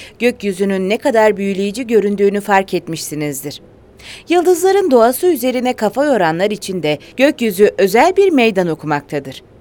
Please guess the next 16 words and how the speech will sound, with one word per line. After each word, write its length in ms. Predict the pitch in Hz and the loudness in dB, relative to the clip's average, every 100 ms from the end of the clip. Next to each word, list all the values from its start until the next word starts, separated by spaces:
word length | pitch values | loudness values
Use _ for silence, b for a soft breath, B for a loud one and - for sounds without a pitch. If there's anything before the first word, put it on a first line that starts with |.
| - - | -20 -16
Çünkü 320 | - 220 208 190 | -2 0 0 0
yüzlerce 680 | 170 151 185 214 220 202 | 0 0 2 2 4 0
ışık 320 | - - 254 214 | 0 -2 -4 0
yılı 160 | 185 | 2
uzaklıkta 720 | 180 180 175 170 165 - 170 | 2 2 0 -2 -6 -2 0
dokunamadığımız 840 | 165 160 208 262 254 196 190 196 - | 0 -2 0 2 4 4 2 0 -2
ışık 320 | 190 302 - | -4 -4 -4
kümelerini 540 | 226 190 180 180 196 | -2 0 2 2 2
anlamak 480 | 185 156 147 147 - B B - | 0 0 -2 -4 -4 B B 0
özel 300 | 226 339 440 | 4 4 4
çabalar 500 | 349 262 247 208 165 | 2 2 4 4 2
gerektirir. 760 | 156 151 143 - 139 101 - - - - | 0 -2 -2 -6 -8 -8 -14 -20 -20 -4
Gökyüzüne 540 | - 320 - 285 262 254 | 2 2 4 2 4 6
olan 300 | 240 240 233 | 6 8 6
merakın 500 | 214 185 180 - 359 | 6 6 6 4 0
tarihçesi. 840 | 285 214 185 175 - 151 - - | 4 4 4 0 -6 -8 -10 -14